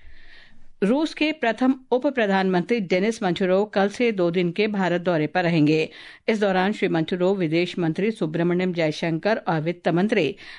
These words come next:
निर्मला सीतारामन से मुलाकात करेंगे। वे राष्ट्रीय सुरक्षा सलाहकार अजय डोभाल से भी मुलाकात करेंगे। वरिष्ठ अधिवक्ता और पंजाब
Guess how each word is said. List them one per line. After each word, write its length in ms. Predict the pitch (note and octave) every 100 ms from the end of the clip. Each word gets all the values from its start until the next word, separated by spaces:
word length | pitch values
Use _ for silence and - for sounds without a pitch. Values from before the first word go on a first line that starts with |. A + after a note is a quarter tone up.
| -
निर्मला 400 | F#3 G#3 A3 A3
सीतारामन 600 | G#3+ E3 E3+ E3+ F3 F3
से 140 | F3+
मुलाकात 500 | E3 D#3 D#3+ F#3 G#3
करेंगे। 460 | G#3 G#3+ G#3+ A3 A#3 - - -
वे 120 | G#3+
राष्ट्रीय 480 | A3 A3 A3 - B3
सुरक्षा 420 | A3+ F#3+ E3+ G3
सलाहकार 580 | F3+ F3+ F3+ F3 G3 G#3+ -
अजय 280 | E3 F3+ G3+
डोभाल 420 | F3 D#3+ E3+ G#3+
से 180 | G#3+ D#3+
भी 180 | E3
मुलाकात 500 | E3+ F#3 D#3+ E3+ D#3
करेंगे। 600 | - F3 C#3+ C#3 C#3 C3+ - - _ - - - _ - - -
वरिष्ठ 320 | F#3+ C4 C#4+
अधिवक्ता 500 | C#4 C4+ B3+ B3 -
और 80 | C4
पंजाब 460 | B3+ G3+ G3+ G#3